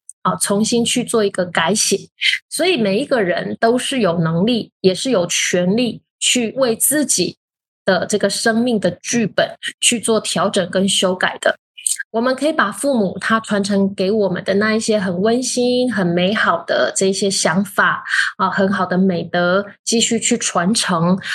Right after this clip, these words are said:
但是呢，从这个过程里面，我们透过我们的自我觉察，可以去发现、看到那一些不合时宜的、老旧的，甚至是一些限制性、负面的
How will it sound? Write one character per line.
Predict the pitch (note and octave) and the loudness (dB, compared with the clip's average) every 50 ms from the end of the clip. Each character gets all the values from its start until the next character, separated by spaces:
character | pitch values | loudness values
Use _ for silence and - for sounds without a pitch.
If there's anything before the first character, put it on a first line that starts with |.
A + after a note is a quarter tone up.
| - - - | -8 -4 0
但 | - D4 C#4+ | 0 0 2
是 | C#4+ - - E4 D4+ C4+ | 2 0 0 0 0 0
呢， | A#3+ A3+ A3+ A3 G#3+ A3+ A3+ - - _ _ _ _ | 0 2 2 2 0 -2 -6 -10 -16 _ _ _ _
从 | - - G#3 G#3+ B3 B3 | -2 0 2 2 2 2
这 | - F#4+ | 0 2
个 | F#4+ D4+ C4+ | 2 0 -2
过 | C4 - D#4+ D4 | 0 0 0 0
程 | D4+ - A3 G#3 G3 | 2 0 0 2 2
里 | G3 F3+ | 2 2
面， | F3 F#3 G#3+ A#3+ A#3+ A3 G3 F3+ F3+ - | 2 2 2 2 2 2 0 0 -2 -2
我 | - F3+ F#3+ | 0 0 2
们 | F#3+ F#3+ F#3 F#3+ | 2 2 2 0
透 | - - D4 C4 | 0 0 -2 -2
过 | C4 C4+ C4+ | 0 0 0
我 | B3+ G#3 F#3 F3 | 2 2 0 0
们 | F3 F3+ | 0 0
的 | F3 F#3 | 0 0
自 | F#3+ - - B3 | 0 0 0 2
我 | A#3 G3 F3 | 2 0 0
觉 | F3 - F3 E3 E3 | 0 -2 -2 -2 0
察， | - - - E3 D#3 D#3+ E3+ - - - - - - _ | -2 0 0 0 0 0 -2 -4 -4 -4 -4 -4 -4 _
可 | - D4 | -2 0
以 | D#4+ D4 | 0 0
去 | - - C#4+ C#4+ | 0 -2 -4 -4
发 | C#4 - A#3+ A#3 A#3+ | 0 2 2 2 2
现、 | A#3 - C4+ A#3+ A#3 | 2 0 0 0 0
看 | A3 - - C4 C4 B3 | 0 0 0 0 0 0
到 | A#3 B3 A#3 A#3 | 2 2 2 2
那 | A3 A#3 A#3 A3+ A3+ | 0 0 0 2 2
一 | A3+ A3+ | 0 0
些 | A3 - A#3 G#3+ G#3 G#3 G#3+ | 0 0 0 2 2 0 0
不 | G#3+ - E4+ | 0 -2 -2
合 | E4 - - G3+ G3 | -2 0 0 0 2
时 | A3 - - - - F#3 F#3+ A3+ | 2 0 0 0 0 0 2 2
宜 | A#3 G3+ F3 F3 F3+ | 2 0 0 -2 0
的、 | E3+ F#3 E3+ - - - _ _ _ - _ - - | 2 2 2 2 0 -6 _ _ _ -20 _ -6 -2
老 | F3 D#3 D#3+ E3 | 0 0 0 0
旧 | - - F3 - A#3 G#3 | -2 -2 0 0 0 0
的， | - - F3+ F3 - - - - - - - - _ _ | 0 0 0 -2 -2 -4 -6 -10 -10 -10 -12 -12 _ _
甚 | - - D#4+ D#4+ | -2 0 0 0
至 | - - D4 C#4+ | 0 0 0 2
是 | - - C#4 | 2 2 2
一 | C4 C4 | 2 0
些 | C4 - C4 A#3+ A#3 | 2 2 2 2 2
限 | A#3+ - - C#4+ B3+ B3 | 0 0 0 2 2 2
制 | A#3+ - B3 A#3+ | 2 2 2 2
性、 | A#3 - - B3 A3+ G#3+ G3+ | 0 0 2 2 2 2 0
负 | - - - C#4 C4 A#3 A#3+ | -4 -4 -2 0 0 2 2
面 | B3+ B3+ A#3 G#3 | 2 2 2 2
的 | G3 F#3+ | 2 0